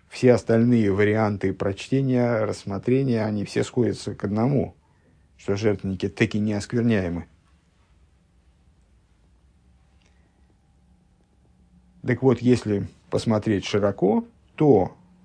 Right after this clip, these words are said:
вопрос, разделяющий Раши и Рамбам-, Рамбама,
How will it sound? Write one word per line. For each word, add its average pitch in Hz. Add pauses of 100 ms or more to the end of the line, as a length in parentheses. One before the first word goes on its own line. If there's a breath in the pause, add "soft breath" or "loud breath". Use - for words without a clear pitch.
(280)
вопрос, 117 (320)
разделяющий 113
Раши 104
и 104
Рамбам-, 98
Рамбама, 110